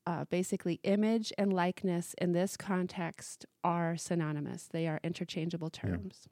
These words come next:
Speaker 1: So, "The nature of the likeness of humans to God, as far as the Genesis narrative is concerned, can be established with relative clarity.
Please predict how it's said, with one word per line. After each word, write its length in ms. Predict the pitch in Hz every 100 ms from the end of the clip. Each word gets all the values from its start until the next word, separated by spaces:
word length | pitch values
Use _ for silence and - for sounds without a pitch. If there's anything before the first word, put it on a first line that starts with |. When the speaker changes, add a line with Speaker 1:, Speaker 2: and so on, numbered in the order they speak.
| _
Speaker 1:
So, 600 | - - 175 82 92 202 _ _ _ - _ _ _
"The 80 | 214
nature 520 | 214 208 226 - 240 247
of 180 | 220
the 100 | 196
likeness 480 | 190 190 - 226 -
of 100 | 233
humans 500 | - 220 208 208 208 -
to 160 | 226
God, 480 | 196 175 170 170 165 -
as 240 | 185 -
far 180 | 202 180
as 100 | 190
the 60 | 185
Genesis 600 | 202 220 277 - 202 -
narrative 420 | 170 170 170 165
is 140 | 165 -
concerned, 600 | 175 - 180 156 156 190
can 440 | - 214 220 226 240
be 140 | 233
established 720 | 233 - 190 175 180 185 -
with 260 | 196 196 202
relative 520 | 175 165 170 202 175
clarity. 680 | - - 175 143 135 - -